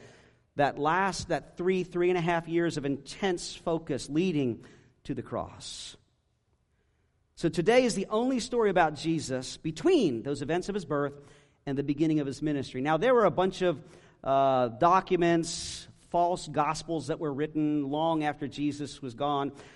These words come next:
that tried to put a whole bunch of stories about Jesus' life, very interesting and unusual things,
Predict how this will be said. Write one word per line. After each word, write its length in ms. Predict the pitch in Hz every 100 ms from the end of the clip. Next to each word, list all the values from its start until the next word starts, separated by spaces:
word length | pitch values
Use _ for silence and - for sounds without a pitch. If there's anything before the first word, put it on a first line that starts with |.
| _
that 120 | 139
tried 240 | 143 160 151
to 40 |
put 160 | - 160
a 60 |
whole 160 | 139 165
bunch 220 | 156 151
of 80 | 143
stories 480 | - 170 156 156 135
about 180 | 143 120
Jesus' 500 | 147 143 143 139 127
life, 200 | - 143
very 300 | 214 156 - - - _
interesting 600 | 156 165 175 156 156 156
and 100 | 143
unusual 480 | 135 131 151 147 147
things, 640 | 143 147 143 143 135 -